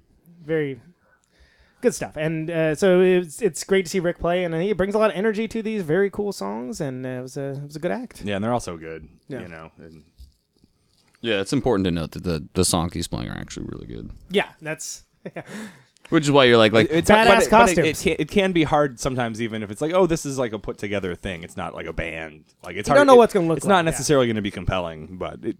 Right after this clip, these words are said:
Speaker 2: it is definitely.
Speaker 1: It, it, it keeps it compelling for sure. On, on the real, it's, uh, it was, and then we played the rest of those shows
Speaker 3: I was
Speaker 1: with,
Speaker 3: about to
Speaker 1: uh,
Speaker 3: say, we, we had the glorious of
Speaker 1: Louisville's Trophy Wives.
Speaker 3: Louisville's, Louisville's own.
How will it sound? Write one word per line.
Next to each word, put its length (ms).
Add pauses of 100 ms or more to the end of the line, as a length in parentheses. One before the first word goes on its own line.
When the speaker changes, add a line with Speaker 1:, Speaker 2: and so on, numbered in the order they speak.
Speaker 2:
it 100
is 180
definitely. 400
Speaker 1:
It, 140
it, 160
it 80
keeps 240
it 40
compelling 400
for 100
sure. 340
On, 160 (120)
on 40
the 80
real, 320
it's, 220
uh, 260
it 20
was, 140
and 160
then 140
we 180
played 380
the 60
rest 260
of 40
those 120
shows 280
Speaker 3:
I 40
was 0
Speaker 1:
with, 180
Speaker 3:
about 80
to 80
Speaker 1:
uh, 200
Speaker 3:
say, 100
we, 320
we 80
had 100
the 160 (260)
glorious 480
of 240 (600)
Speaker 1:
Louisville's 720 (260)
Trophy 280
Wives. 300
Speaker 3:
Louisville's, 300 (880)
Louisville's 480
own. 440